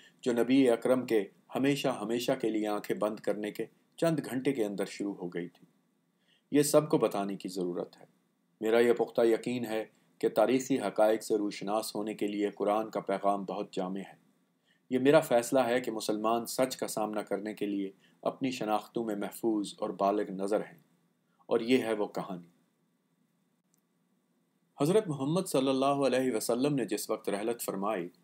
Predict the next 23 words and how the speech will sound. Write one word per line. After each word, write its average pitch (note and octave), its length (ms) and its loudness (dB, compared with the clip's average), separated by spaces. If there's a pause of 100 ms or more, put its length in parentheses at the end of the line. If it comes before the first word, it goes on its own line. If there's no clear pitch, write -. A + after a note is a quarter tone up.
(340)
उस D3+ 200 0
वक्त F#3 180 -2
इंसानी C3 440 0
तारीख़ B2 380 2 (120)
बहुत B2 320 -2
बड़ी A2+ 180 -2
तब्दीली G2+ 440 -6
से F#2+ 140 -6
गुज़र F2+ 240 -8
रही F2 220 -16
थी। - 200 -20 (580)
सिर्फ C3 300 0 (340)
ख़ित्ता C#3 240 4 (140)
अरब B2+ 220 4
ही A#2+ 120 2
उभर A2 280 0
कर A#2 140 -4
सामने A2 400 -2
आने G#2 220 -2
वाली G2+ 260 0
रियासत F#2+ 460 -2
नहीं F#2+ 220 -12
थी। - 200 -16